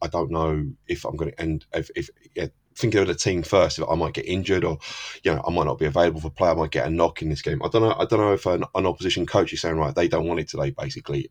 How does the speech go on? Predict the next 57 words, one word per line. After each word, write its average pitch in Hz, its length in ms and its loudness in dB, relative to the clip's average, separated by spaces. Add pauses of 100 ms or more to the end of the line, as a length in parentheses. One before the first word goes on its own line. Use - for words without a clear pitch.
uh, 73 180 -6
because 71 420 -8 (280)
they 82 100 2
are, 71 240 -2 (120)
they, 78 100 -4 (140)
they, - 60 -2 (500)
they 92 160 -4
can't 90 280 -2
afford 80 360 0
to, - 100 -6
like, 78 160 -2
lose 80 180 -2
any 78 120 -2
more 78 180 -4
players. 78 340 -2 (400)
I, - 100 -8 (460)
I'm 104 120 2
not 92 160 2
really 90 140 4
too 90 180 0
sure 95 220 4
if, - 120 -8
if, 85 240 2 (100)
if, 82 160 -4 (200)
if 85 180 -6
Wolves 85 240 2
set - 80 -2
up 69 80 -2
that 71 80 0
way, 80 160 2
but 78 240 -2 (300)
there 101 100 8
was 92 80 4
a 95 60 6
lot 104 240 6
of 92 40 -2
challenges 87 320 4
being 82 160 2
let 80 140 -2
go 80 160 0
today. 76 180 -2
I 78 40 -2
mean, 80 260 0 (160)
Brendan's 85 280 2
just - 180 -2
said 78 140 -2
that, 78 180 0 (100)
that - 160 0
one 82 140 -2
on 78 100 -2
Porro's 78 320 -2
Achilles. 76 420 -2
I 78 60 -8
mean, 80 180 -2 (280)
that's - 180 2
a 82 40 -2
yellow. 80 380 2